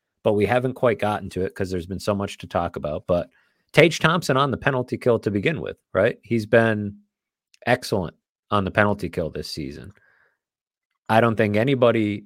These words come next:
up until the other night was wondering, "Why is Tage Thompson on the penalty kill?" He was playing well, scored a couple goals, and it seemed to be helping his five-on-five defensive game. Like, paying attention to all those de-,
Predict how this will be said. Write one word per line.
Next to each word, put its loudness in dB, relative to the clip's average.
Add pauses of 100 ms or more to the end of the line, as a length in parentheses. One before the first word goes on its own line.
(140)
up 2
until 0 (440)
the 0
other 0
night -2 (180)
was -2
wondering, -2
"Why 0
is -2
Tage -6
Thompson -4
on -8
the -8
penalty -6
kill?" -8
He -10
was -10
playing -2
well, 0 (160)
scored 0
a -4
couple -4
goals, 2 (500)
and 0 (260)
it 2 (220)
seemed 0
to 0
be -2
helping 2
his -4
five-on-five 0
defensive -10
game. -14
Like, -10 (400)
paying 4
attention 0
to 4
all 6
those 0
de-, -4